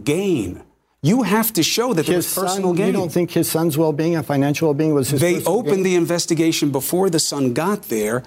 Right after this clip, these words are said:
Speaker 1: He was investigated more after the prosecutor left and cleared.
Speaker 2: You don't think that his son's financial well-being was for his personal gain?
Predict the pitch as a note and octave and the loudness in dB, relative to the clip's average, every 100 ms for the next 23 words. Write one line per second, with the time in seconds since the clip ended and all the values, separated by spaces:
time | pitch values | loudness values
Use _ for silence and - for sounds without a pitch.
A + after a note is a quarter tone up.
0 | - - D#3 E3 D#3+ F#3+ A3+ - E3 D#3 | -4 2 2 2 0 -2 -2 -2 0 0
1 | D3 C#3+ G#3+ G#3+ F3+ F3+ F#3 A3+ A#3 F#3 | 2 2 2 2 0 -2 -2 -2 0 0
2 | F3 F3 F3 E3+ D#3 D#3+ D#3+ A3 A#3 - | 0 0 0 -2 0 2 2 0 -2 -4
3 | - E3 E3+ E3+ - B3 C4+ C3 E3 F3 | -2 0 0 -2 0 2 4 4 4 2
4 | F3 C3+ E3+ D#3+ - D#3 C#3+ B2 - A#2+ | 0 0 0 0 -2 -2 -2 -2 0 0
5 | - D3 E3 - D3 C3 C#3+ D#3 E3 C#3+ | 0 0 0 0 -2 0 0 0 0 2
6 | B2+ D3 C#3+ A#2+ - A#2+ A#2+ - C3 B2+ | 2 2 2 0 0 0 0 0 -2 0
7 | C#3 A#2+ A#2 | 0 0 -4